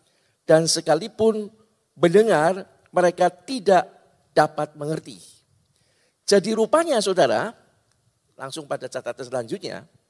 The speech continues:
bagi orang-orang yang rindu ingin menerima pengajaran dari Tuhan, itu mendapat hak istimewa untuk mendapatkan penyingkapan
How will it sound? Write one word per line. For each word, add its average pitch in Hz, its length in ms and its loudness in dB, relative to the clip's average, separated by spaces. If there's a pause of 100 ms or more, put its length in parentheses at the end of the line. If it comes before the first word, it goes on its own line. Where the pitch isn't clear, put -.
(1000)
bagi 220 320 8
orang-orang 247 560 4
yang 240 160 2
rindu 277 480 -2
ingin 247 240 -8
menerima 247 640 -4
pengajaran 208 640 -2
dari 175 240 0
Tuhan, 127 560 -12 (640)
itu 240 400 -12
mendapat 185 560 -8
hak - 400 -14
istimewa 160 720 -6
untuk 160 320 -12
mendapatkan 156 800 -14
penyingkapan 202 1040 -12